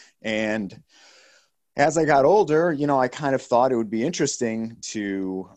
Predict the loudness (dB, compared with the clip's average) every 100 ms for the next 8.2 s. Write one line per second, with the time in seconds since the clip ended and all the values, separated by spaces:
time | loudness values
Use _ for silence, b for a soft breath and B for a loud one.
0 | _ -8 -8 -8 -10 -14 _ -14 -6 -2
1 | -2 -4 -10 -8 -4 -4 -4 -8 -16 -20
2 | _ -12 -8 -6 -6 -2 2 4 2 2
3 | 2 2 2 0 2 2 2 0 -4 -6
4 | -8 -8 -4 -4 0 0 0 -4 -4 -2
5 | -2 -4 -8 -12 -16 -12 -8 -6 -8 -12
6 | -14 -14 -12 -12 -12 -8 -2 0 0 0
7 | 0 0 0 0 -2 -6 -8 -8 -8 -10
8 | -14